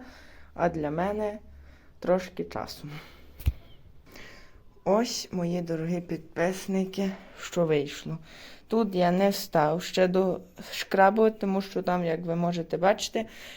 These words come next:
камні видираються дуже. Це ж стайня,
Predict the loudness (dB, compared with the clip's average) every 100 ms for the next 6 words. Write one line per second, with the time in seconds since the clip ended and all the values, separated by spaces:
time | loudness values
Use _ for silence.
0 | -20 -6 2 4 4 2 0 -4 -16 -14
1 | -4 2 4 6 6 2 -6 -6 -4 -4
2 | -6 -8 -14 -20 -20 -20 -4 0 0 0
3 | 2 2 0 -8 -14 -14 -10 4 6 6
4 | 4 -2